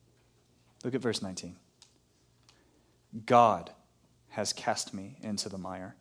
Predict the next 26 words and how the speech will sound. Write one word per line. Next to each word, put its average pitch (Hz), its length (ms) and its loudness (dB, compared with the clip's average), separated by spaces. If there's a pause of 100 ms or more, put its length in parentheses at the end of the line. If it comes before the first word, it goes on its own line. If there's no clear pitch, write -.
(920)
and 98 200 -10
I 113 520 -2
have 104 160 -8
become 104 560 -6 (360)
like 98 280 -10
dust - 520 -6 (600)
and 87 160 -10
ashes." - 460 -14 (1700)
God 98 220 -2
did - 160 -14
this. - 240 -16 (2500)
And 107 60 -8
now 104 100 -4
we 131 160 -2
know, 120 400 0 (500)
because 101 240 -10
we 110 100 -6
read 113 200 -2
the 123 40 -4
beginning, 123 460 -2 (1300)
that 127 80 -4
it's 113 140 -4
not 135 240 2
God 117 500 4
who 113 140 -4
is 104 380 -2